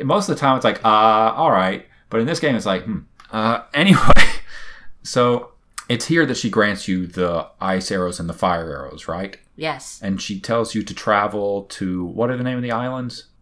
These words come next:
Speaker 2: Well, you, uh, I can't remember.
Speaker 1: Or is it, is it not her who tells you?
Speaker 2: I don't think so. You, you just get the arrows.
Speaker 1: Okay. And then with the arrows,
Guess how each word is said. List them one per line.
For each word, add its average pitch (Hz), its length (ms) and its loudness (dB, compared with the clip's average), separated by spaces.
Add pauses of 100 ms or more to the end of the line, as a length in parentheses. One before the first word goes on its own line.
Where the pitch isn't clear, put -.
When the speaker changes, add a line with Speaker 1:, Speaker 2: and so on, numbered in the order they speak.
(100)
Speaker 2:
Well, 180 100 -8
you, 202 100 -10
uh, 143 760 -10 (300)
I 175 120 -16
can't 120 180 -14
remember. 120 380 -18 (240)
Speaker 1:
Or 117 140 0
is 117 120 -4
it, 117 160 -10 (100)
is 113 180 -6
it 117 100 -4
not 120 260 0
her 139 260 0
who 147 120 -4
tells 151 340 -6
you? 151 200 -8 (220)
Speaker 2:
I - 80 -12
don't 170 200 -10
think 147 160 -12
so. 131 320 -12
You, 147 140 -14
you 151 300 -12
just 156 220 -10
get 147 120 -8
the 120 120 -14
arrows. 123 420 -14 (100)
Speaker 1:
Okay. 71 420 -10 (240)
And 104 200 -4
then 131 200 0
with 120 160 -2
the 110 140 -4
arrows, 101 840 -2